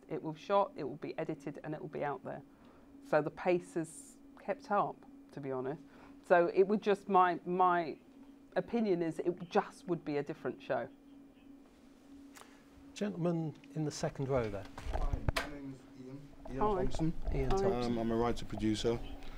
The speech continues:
Speaker 3: Um, it's interesting that you, um, mentioned that, uh, Douglas Road Productions, is it, is going into, um, more development rather than actual production. Um,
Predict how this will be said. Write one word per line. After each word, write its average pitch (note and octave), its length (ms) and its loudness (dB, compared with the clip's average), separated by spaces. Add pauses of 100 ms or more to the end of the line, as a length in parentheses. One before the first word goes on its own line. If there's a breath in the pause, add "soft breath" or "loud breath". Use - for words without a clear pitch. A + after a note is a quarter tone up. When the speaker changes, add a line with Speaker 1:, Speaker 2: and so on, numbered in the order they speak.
(300 loud breath)
Speaker 3:
Um, C3 260 4
it's A2+ 140 0
interesting D3 500 4
that A#2+ 200 2
you, A2 440 4
um, A2 340 2 (460 loud breath)
mentioned A#2 440 4
that, G#2+ 300 0
uh, A2 180 2
Douglas A2 420 2
Road B2+ 200 6
Productions, A#2+ 480 0
is B2 120 2
it, D3 120 2 (520 loud breath)
is A#2 140 -4
going B2 280 6
into, A2 680 2
um, A2 420 0
more A#2+ 180 4
development A2 600 4
rather A2+ 200 4
than G#2+ 140 2
actual G#2+ 280 -4
production. A#2+ 500 0 (720 loud breath)
Um, B2+ 560 6